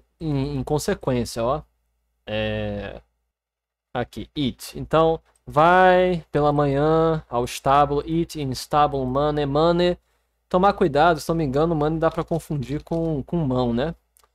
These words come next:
Quase dá pra, porque dá pra confundir com mão.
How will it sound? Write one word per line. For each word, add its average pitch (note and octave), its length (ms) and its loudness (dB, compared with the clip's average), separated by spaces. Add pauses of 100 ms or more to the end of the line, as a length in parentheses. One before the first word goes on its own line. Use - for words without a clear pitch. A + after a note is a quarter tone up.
(360)
Quase D3+ 500 0
dá C#3 160 2
pra, C#3+ 380 -4
porque - 180 -8
dá C#3 120 0
pra D3 140 -8
confundir C#3 440 -6
com - 160 -10
mão. B2+ 580 -2